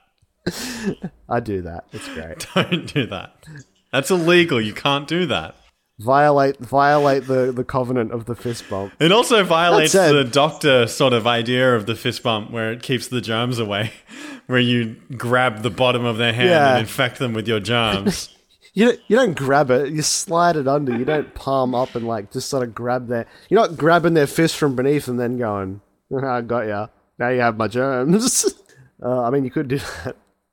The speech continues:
Speaker 1: But that's the whole benefit of the fist bump. That's why they invented the fist bump. Some doctors went, "We need a more efficient way to, um, you know, greet each other.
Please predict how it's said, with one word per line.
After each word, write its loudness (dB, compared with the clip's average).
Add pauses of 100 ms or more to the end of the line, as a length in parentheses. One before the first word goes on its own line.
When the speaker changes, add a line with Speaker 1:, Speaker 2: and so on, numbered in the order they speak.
(240)
Speaker 1:
But 2 (160)
that's 2
the 0
whole 4
benefit 4
of 6
the 4
fist 2
bump. -4
That's 2
why 6
they 6
invented 6
the 4
fist 2
bump. 0
Some -4
doctors 0
went, -2
"We -2
need 0
a -6
more -4
efficient -14
way -10
to, -10 (260)
um, -14 (540)
you -12
know, -14 (100)
greet -8
each -14
other. -6